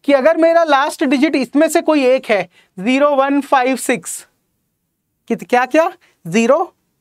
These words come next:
वन फ़ाइव सिक्स। अगर इसमें से कोई भी एक है मेरा लास्ट डिजिट, तो कोई भी पावर हो, मेरे को वही डिजिट फिर से मिलेगी। ज़ीरो का कुछ भी पावर कर लो, ज़ीरो ही आएगा। वन का कुछ भी पावर कर लो, वन ही आएगा।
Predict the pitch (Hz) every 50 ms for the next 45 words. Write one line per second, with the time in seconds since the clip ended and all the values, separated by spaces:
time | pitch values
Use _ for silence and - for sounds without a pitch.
0 | _ - 165 165 214 240 277 370 403 - _ _ _ _ _ _ _ _ - -
1 | 226 220 240 311 381 415 - - _ _ _ _ _ - - 302 - - - -
2 | - - - _ _ _ _ _ _ _ _ _ - - - - - 208 247 294
3 | 294 302 294 - 302 294 320 339 - 285 302 320 330 339 311 320 330 285 226 320
4 | 320 311 311 302 294 277 240 247 233 202 233 196 202 220 - - _ - - -
5 | - 214 214 - 311 294 302 330 330 359 349 349 320 262 240 233 240 226 196 202
6 | 196 175 - _ _ - - - - 262 285 240 330 302 269 269 285 240 262 240
7 | 208 254 214 - - 220 170 - 202 175 160 151 143 139 131 139 135 _ _ _
8 | _ - 175 196 247 277 311 320 320 330 311 - 302 208 233 226 320 311 320 285
9 | 277 285 294 285 294 277 262 277 294 269 226 254 247 247 247 226 208 170 156 147
10 | 139 147 - _ _ _ _ _ _ _ _ _ _ _ _ _ _ _ _ _
11 | - 151 175 233 262 294 294 311 311 302 262 208 220 302 311 311 302 285 294 294
12 | 285 294 294 277 294 311 277 262 254 247 240 262 277 269 226 196 180 160 147 151
13 | -